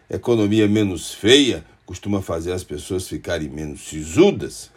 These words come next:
<laughs> Daqui a pouco vão revogar a lei da gravidade desse jeito. É verdade, a vida precisa melhorar muito para que o pessimista vire um otimista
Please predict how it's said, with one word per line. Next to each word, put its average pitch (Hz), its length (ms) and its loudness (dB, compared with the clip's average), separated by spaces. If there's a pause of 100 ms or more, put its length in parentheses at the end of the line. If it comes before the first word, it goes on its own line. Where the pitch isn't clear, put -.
<laughs> - 720 0
Daqui 90 320 -2
a 101 120 6
pouco 101 560 2 (320)
vão 95 140 -2
revogar 104 520 4
a - 20 6
lei 104 160 4
da 104 120 2
gravidade 104 840 4
desse 104 400 2
jeito. 71 540 -6 (500)
É 202 120 8
verdade, 165 840 4 (460)
a 80 100 -4
vida 95 300 2
precisa 95 460 -4
melhorar 113 460 6
muito 117 680 4 (300)
para 92 200 -4
que 95 160 -8
o 82 160 -10
pessimista 104 880 0 (220)
vire 80 260 -12
um 80 160 -6
otimista 90 880 -8